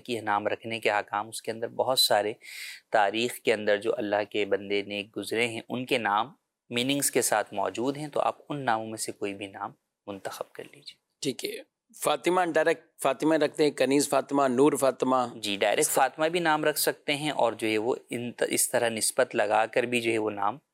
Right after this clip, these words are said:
Speaker 1: رکھ سکتے ہیں، اس میں بھی کوئی حرج
Speaker 2: ٹھیک ہے۔
Speaker 1: نہیں۔
Speaker 2: اچھا، لائبہ انہوں نے ایک پوچھا تو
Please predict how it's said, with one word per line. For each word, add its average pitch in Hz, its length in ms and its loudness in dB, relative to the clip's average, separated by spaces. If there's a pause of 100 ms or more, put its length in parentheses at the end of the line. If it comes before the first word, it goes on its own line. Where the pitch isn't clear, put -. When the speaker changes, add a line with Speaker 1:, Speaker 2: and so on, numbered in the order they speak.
(140)
Speaker 1:
رکھ - 240 -6
سکتے - 400 -8
ہیں، 113 60 -10
اس - 160 -8
میں 107 100 -6
بھی 101 80 -4
کوئی - 200 -4
حرج 101 380 -10 (180)
Speaker 2:
ٹھیک 120 100 -12
ہے۔ 113 40 -8
Speaker 1:
نہیں۔ 95 240 -8
Speaker 2:
اچھا، 120 180 0
لائبہ 139 380 0
انہوں 160 220 4
نے 143 80 4
ایک 123 160 -2
پوچھا 117 380 0
تو 117 540 2